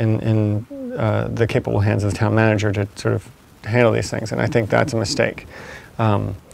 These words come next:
not leaving it in the hands of the town manager, but not taking responsibility for it.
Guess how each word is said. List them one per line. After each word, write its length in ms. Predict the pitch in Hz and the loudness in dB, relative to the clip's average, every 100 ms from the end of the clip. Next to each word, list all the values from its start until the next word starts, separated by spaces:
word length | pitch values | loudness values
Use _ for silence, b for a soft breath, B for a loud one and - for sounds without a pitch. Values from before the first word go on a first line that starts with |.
| B B B - | B B B -4
not 280 | 120 120 - | 4 4 6
leaving 200 | 131 120 | 6 6
it 40 | |
in 40 | 117 | 4
the 60 | |
hands 200 | 110 113 | 2 2
of 60 | 110 | 2
the 40 | |
town 160 | - 110 | 0 4
manager, 260 | 123 113 101 | 6 6 4
but 120 | - | 2
not 180 | 117 117 | 0 2
taking 360 | 113 104 107 | 0 0 0
responsibility 640 | 104 - 110 101 117 110 107 | 0 0 -2 0 2 2 0
for 200 | 113 | -4
it. 80 | 104 | -6